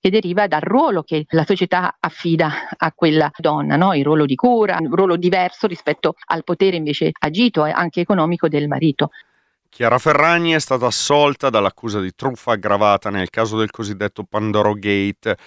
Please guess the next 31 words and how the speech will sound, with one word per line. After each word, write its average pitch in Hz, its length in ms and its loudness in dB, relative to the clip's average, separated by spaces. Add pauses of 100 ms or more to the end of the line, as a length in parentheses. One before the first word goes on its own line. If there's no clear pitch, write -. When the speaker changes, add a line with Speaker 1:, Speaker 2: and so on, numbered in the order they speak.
(180)
Speaker 2:
Secondo 135 380 2
l'accusa, 139 420 0
l'imprenditrice 123 800 -2
avrebbe 104 300 0
promosso 113 420 -2
la 107 100 2
vendita 113 400 -2
dei 117 160 0
dolci 139 420 0
ingannando 143 640 0
i 120 60 -6
consumatori, 120 760 0 (300)
facendo 131 380 -2
loro 107 220 2
credere 101 420 -2
che 90 100 -6
parte 117 380 0
del 98 100 -2
ricavato 107 500 0
avrebbe 104 280 -2
finanziato 104 560 -6
progetti 92 600 -8
di 95 160 -14
beneficenza. 98 960 -2 (300)
Il 160 120 0
giudice 113 300 2
però 127 220 4
non 131 180 0
ha 151 80 4
riconosciuto 151 560 0
l'aggravante 135 680 2